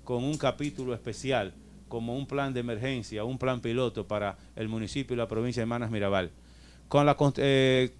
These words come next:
con-, construcción de un politécnico en el municipio de Salcedo para la formación de todos nuestros jóvenes en diferentes carreras técnicas que aportaría también una masa humana a la generación de empleos rápidos.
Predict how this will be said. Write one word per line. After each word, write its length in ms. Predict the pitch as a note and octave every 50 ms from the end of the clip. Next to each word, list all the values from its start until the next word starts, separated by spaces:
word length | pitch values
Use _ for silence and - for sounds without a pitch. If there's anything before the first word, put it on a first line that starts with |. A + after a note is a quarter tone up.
| - -
con-, 180 | - D3 C#3+ C#3
construcción 680 | - - D#3+ D#3 D3 - D#3 C#3 - - E3+ F3+ F#3+ F3+
de 80 | D#3+
un 160 | E3 F3 F3+ E3+
politécnico 960 | - - D#3+ E3 E3 E3 D#3 C#3 - F#3 F3+ D#3+ D#3 C3+ A#2 G2+ - G2+ -
en 120 | A#2+ B2+ C3
el 100 | C3 C3+
municipio 480 | C3+ C3 B2 - - E3+ C#3+ D#3 D#3+
de 80 | D#3 C#3
Salcedo 520 | C3 C3 A#2+ A2 - E3 E3 C#3+ A#2 G#2+
para 180 | - B2 A#2+ B2
la 100 | B2 A2+
formación 640 | - C3+ B2+ B2+ A#2+ G#2+ - D#3 E3 D#3+ C#3 G#2+ F2+ - - - - - - - -
de 140 | - B2 A#2+
todos 260 | - D#3+ E3 E3+ D#3+
nuestros 280 | D#3+ D#3 C#3+ - C#3+ A2+
jóvenes 340 | C#3+ E3+ D#3+ D#3 D3 C3+ C3
en 60 | C3
diferentes 480 | B2+ A#2+ B2 B2 C#3+ D#3+ D#3 D#3+ C#3+ -
carreras 400 | C#3 A#2+ C3 D#3 D3+ C#3+ - -
técnicas 640 | - D#3+ D#3+ D3+ C#3+ B2 G2+ - G#2 F2+ - - - - - - - - - -
que 80 | - C3+
aportaría 760 | B2+ - C#3 C#3 B2+ - B2 B2 C3 E3 E3+ C#3 B2+ A2+ - - - - - - -
también 560 | - A#2 A#2 A#2+ C#3+ D#3 D#3 C#3+ B2+ A#2+ - - -
una 320 | - C#3 D3 D#3 D3 C#3+ C3+
masa 420 | C3 C3+ D3 D3 C3+ - - A#2+
humana 400 | A#2+ A#2 B2+ C#3+ C#3 B2+ A#2+ A2+
a 100 | G#2 A#2
la 100 | A#2 A2+
generación 520 | A#2+ A#2 A#2 A2+ A2+ G#2 - C3 C3+ C#3 B2+
de 60 | B2
empleos 460 | A2 G2 A#2 B2 B2 A2+ G2+ F#2 G#2+
rápidos. 640 | G#2 A#2 C3 C3 - - G2 F#2+ F2+ F2 - -